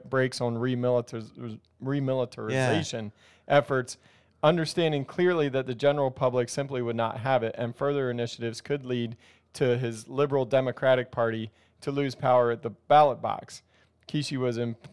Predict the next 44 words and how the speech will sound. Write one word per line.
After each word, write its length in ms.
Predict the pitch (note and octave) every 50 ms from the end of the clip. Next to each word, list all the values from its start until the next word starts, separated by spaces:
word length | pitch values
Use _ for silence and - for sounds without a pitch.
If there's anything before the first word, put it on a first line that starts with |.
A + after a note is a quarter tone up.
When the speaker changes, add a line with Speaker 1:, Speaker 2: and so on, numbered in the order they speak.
| - - -
Speaker 1:
embittered 540 | - C3 B2 A#2+ A2+ C#3+ F#3 F#3 F3 D#3+ C#3+
about 280 | C3 B2 C3+ C3 C3 -
being 240 | - C3+ C3 B2
pushed 380 | B2 - - D3+ D3 - - -
out 200 | C#3 C3 C3 C3
of 100 | C#3 A#2+
office 420 | B2+ A#2+ A#2+ A#2+ - B2 A#2+ - - -
after 340 | A#2 A#2 A2+ - A#2 A#2
only 240 | A#2 A#2+ A#2 A2+ A2+
three 240 | A2 - C3 C#3 C#3+
years, 380 | C3+ A#2+ A2+ A2 A2 A2 - - _ - _ _ -
and 100 | B2+ C3
he 60 | C3+
blamed 360 | A#2+ G#2+ C3+ C#3 C#3+ D3 C3+
it 120 | C3+ B2+ -
mostly 500 | B2 B2 C3 D3+ D#3+ - - E3 D#3+ D#3
on 180 | D3 C#3+ C3+
communists. 720 | - - - C3+ C3+ C3 A#2 A2 G#2 - - A#2+ - - - _ _ _ _ _ _
When 120 | - B2+
he 80 | C3+ C#3
paid 240 | C3 - D#3+ E3 E3+
a 60 | D#3+
visit 320 | C#3+ C#3 D#3+ E3 E3+ E3 D#3
to 100 | - -
Washington, 560 | C#3 C3+ C3+ C3+ C3 - C3+ B2 B2+ B2+ A#2+
D 160 | A#2 A#2 A2+ A2+
C 240 | - - E3+ E3+ D#3+
in 100 | D3+ C3
October 420 | A#2+ A#2 A#2 - - C3+ B2+ B2+ B2
of 60 | A2+
nineteen 400 | A#2+ A#2+ A2+ A2 - A#2+ A2 G#2+
seventy, 540 | - - D3 D3+ D#3 D#3+ D#3 D3+ D3 D3 - _ - - - _ _ _
he 120 | - C#3
met 220 | B2+ C3+ D3+ D3+ -
with 220 | D3 C#3+ C#3 -
Richard 400 | B2+ C3 C3+ C#3 - - F#3 F3+
Nixon 800 | E3+ C#3+ C3 - - - B2+ B2 B2 B2 C3 C#3+ C3+ B2 A2+ G#2+ -
Speaker 2:
<laughs> 100 | A#2 -
Speaker 1:
and 160 | C3+ C3+ C3+
National 440 | C#3 C#3 C#3+ D#3 D3 D3+ F#3 E3+ E3
Security 540 | D#3+ - F3+ E3+ - - F#3+ G3 F#3+ E3+ D3+
Advisor 500 | C#3 B2 C3+ C3 B2+ B2 A2+ B2 B2 B2
Henry 340 | C3 B2+ B2+ C3+ C3+ C#3 D3
Kissinger. 680 | - - F#3+ F#3 - C#3+ B2 A2+ A2+ A2+ A2+ A2+ A2